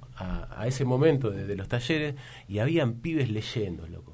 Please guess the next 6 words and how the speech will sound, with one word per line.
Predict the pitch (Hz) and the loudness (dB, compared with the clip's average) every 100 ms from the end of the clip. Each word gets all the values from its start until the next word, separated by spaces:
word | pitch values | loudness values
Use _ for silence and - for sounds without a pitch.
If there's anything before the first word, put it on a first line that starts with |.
| 92 | -8
Había | 110 135 | -4 -4
pibes | - 180 170 | 2 6 6
leyendo, | 104 104 175 180 151 - | 6 6 8 10 8 6
cagándose | 98 147 139 139 147 | 6 6 6 4 2
de | 135 | 2
risa, | 139 160 147 127 | 2 0 0 0